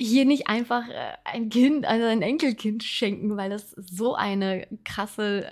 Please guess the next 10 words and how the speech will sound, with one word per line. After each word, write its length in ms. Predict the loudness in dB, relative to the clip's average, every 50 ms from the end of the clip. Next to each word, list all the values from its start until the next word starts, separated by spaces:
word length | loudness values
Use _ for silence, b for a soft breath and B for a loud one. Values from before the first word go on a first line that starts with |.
| -14 -10
einschneidende, 1120 | -8 -4 -4 -4 -4 -4 -6 -8 -6 -6 -4 -4 -4 -4 -2 -2 -2 -2 -2 -4 -4 -4
lebensverändernde 1400 | -2 -2 -2 0 0 0 -2 -2 -6 -8 -8 -6 -4 -4 -4 -2 -2 -2 -2 -4 -4 -6 -6 -6 -6 -6 -6
Sache 440 | -4 -2 -2 -2 -2 -4 -8 -8 -6
<laughs> 200 | -4 -2 0 0
ist, 260 | -2 -2 -6 -8 -4
die 180 | -2 -2 -2 -2
ich 100 | -4 -4
natürlich 360 | -6 -8 -8 -8 -8 -8 -6 -6
nicht 180 | -8 -8 -8
einfach 340 | -12 -14 -14 -16 -18 -20 -20